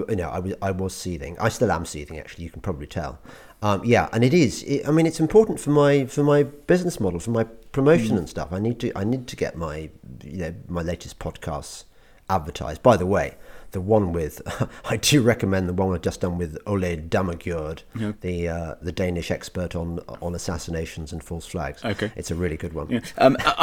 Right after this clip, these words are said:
Speaker 2: I, I remember when I got into deep trouble for, um, saying inappropriate things on Twitter back in, at the beginning of twenty eighteen when I got cancelled. Um,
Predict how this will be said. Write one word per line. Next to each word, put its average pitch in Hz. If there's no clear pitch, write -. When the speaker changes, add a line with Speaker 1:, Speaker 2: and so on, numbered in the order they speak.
Speaker 2:
I, 165
I -
remember 180
when 131
I 135
got 123
into 92
deep 110
trouble 101
for, 92
um, 92
saying 90
inappropriate 87
things 92
on 87
Twitter 90
back 95
in, 92
at 92
the 101
beginning 95
of 87
twenty 92
eighteen 92
when 87
I 90
got -
cancelled. 101
Um, 98